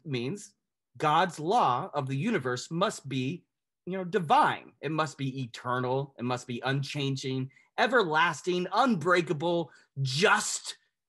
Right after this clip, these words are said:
uh, universal, uh, applied to everyone, everywhere, and so forth. So in this way, we can kind of think about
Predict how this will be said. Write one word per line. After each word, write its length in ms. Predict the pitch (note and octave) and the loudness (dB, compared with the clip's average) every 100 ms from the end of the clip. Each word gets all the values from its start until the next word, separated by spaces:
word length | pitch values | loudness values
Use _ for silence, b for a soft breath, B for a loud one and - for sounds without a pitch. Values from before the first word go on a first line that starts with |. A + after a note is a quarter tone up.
| - | -4
uh, 360 | C#3 B2 A2+ A#2 | 0 2 0 0
universal, 1120 | E3+ B3 A#3 G#3+ A3 G#3 A3 G#3 G3+ G3 - b b | 0 2 4 6 6 6 4 4 4 2 -2 b b
uh, 300 | D3+ D3+ F3 G3+ | -4 0 2 2
applied 480 | E3+ - D4 D#4 | 2 4 4 4
to 160 | - C4 | 2 2
everyone, 460 | C#4+ D4 C#4 C4+ A#3 | 2 2 2 2 4
everywhere, 720 | D4 B3+ C4 C4 B3+ B3 A#3+ | 2 2 0 2 4 4 2
and 240 | F3+ E3 | 0 -4
so 240 | C#3 C3 G#2 | -2 -4 -4
forth. 460 | - C2+ G1+ _ _ _ _ _ _ | -8 -12 -14 _ _ _ _ _ _
So 260 | - B3 A#3+ | -2 0 0
in 100 | A3+ | 2
this 260 | F#4+ - | 2 2
way, 220 | E3+ D#3+ | 0 2
we 160 | D#3+ G3+ | 2 -2
can 220 | - C#4+ | -4 -4
kind 280 | A#3 B3+ C4 | -2 -4 -4
of 100 | C4 | -4
think 240 | F#3+ F#3 | -4 -4
about 480 | G#3 E3+ D3+ D3+ D#3+ | -4 0 0 0 -4